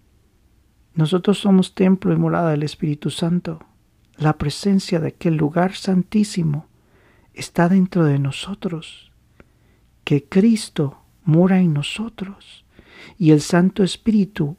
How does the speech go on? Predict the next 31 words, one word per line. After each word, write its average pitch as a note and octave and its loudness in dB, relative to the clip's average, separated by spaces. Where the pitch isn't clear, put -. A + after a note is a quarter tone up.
podemos E3 2
sentir F#3 0
esa E3+ 0
gloriosa D#3+ 0
presencia F3+ 0
en C3+ -2
nuestras C3+ -6
vidas. C3+ -6
Dios G3 2
está D#3+ -4
presente D#3+ -4
en C#3+ -2
nuestras C#3 -8
vidas. F#3 -16
En F3 8
el E3+ 8
libro A#3+ 4
de A3+ 4
Re-, F#3 2
de, D#3 6
de D3+ 2
Apocalipsis D3+ 0
nosotros G3+ -2
podemos F#3 2
ver D#3 2
que F#3 4
han G#3 4
sido A#3+ 4
transferidos F#3+ 2
el E3 4
lugar D#3+ -2